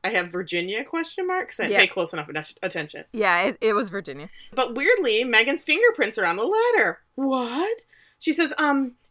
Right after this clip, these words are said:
Speaker 1: yeah, he told me he was running away, and yeah." And then he's like, "Well, that's funny because you never <laughs> mentioned it before in the last
Speaker 2: <laughs>
Speaker 1: six months."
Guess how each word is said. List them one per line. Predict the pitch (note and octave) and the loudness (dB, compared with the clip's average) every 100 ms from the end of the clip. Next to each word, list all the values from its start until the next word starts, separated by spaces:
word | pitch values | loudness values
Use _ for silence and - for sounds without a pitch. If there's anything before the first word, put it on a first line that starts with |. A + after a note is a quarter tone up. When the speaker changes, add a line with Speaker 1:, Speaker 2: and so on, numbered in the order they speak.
| - | -8
Speaker 1:
yeah, | F#3 B3 F4 - - | 2 2 2 -4 -6
he | - - C4+ | -8 0 0
told | - A#3+ D#4+ | 2 2 2
me | G3+ | 0
he | F#3+ | 0
was | F3 F3 - | -2 -2 -2
running | F3 E3+ | -2 0
away, | F3 D#3 G#3+ C3+ C#3+ - | -2 0 2 0 -2 -2
and | F3 E3+ D#3+ D#3+ E3 - - | 0 0 -2 -8 -12 -18 -18
yeah." | E3 G3+ A#3 - - _ _ - - | 0 2 2 -2 -14 _ _ -20 -8
And | G#3 G3 | -4 -2
then | F#3 A3 | -2 -2
he's | G3+ | -4
like, | F#3+ | -4
"Well, | F3 F#3 | -2 0
that's | F#3 - | 0 0
funny | - E3+ F3 | -2 -2 -2
because | G3+ G#3 G#3 | -2 -4 -4
you | F#3 | -4
never | F3 F3+ G3+ G#3+ | 0 2 4 4
<laughs> | G3+ | 2
mentioned | C#4+ - C#4 C#4+ | 2 0 0 2
it | B3 A#3 | 4 4
before | - A3 G3+ G#3 G3+ G#3 | 4 4 0 -2 2 2
in | F#3+ | 2
the | F3+ | 2
last | F#3 F3+ F#3+ - | 2 2 0 0
Speaker 2:
<laughs> | |
Speaker 1:
six | A#3 - - | 0 0 -4
months." | G3+ C4 G#3 G#3+ | 0 0 0 -6